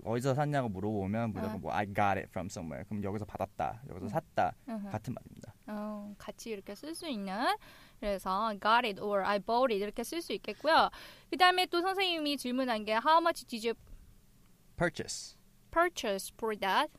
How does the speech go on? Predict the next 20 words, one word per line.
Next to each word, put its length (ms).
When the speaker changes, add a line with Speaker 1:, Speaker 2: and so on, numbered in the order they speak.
Speaker 1:
How 100
much 220
did 180
you 80
purchase 320
that? 180
Speaker 2:
아하. 140
Speaker 1:
Purchase 320
means 180
buy. 360
Same 240
thing 140
as 100
buy, 260
Speaker 2:
아하. 120
Speaker 1:
except 300
it's 420
a 40
little 120
bit 160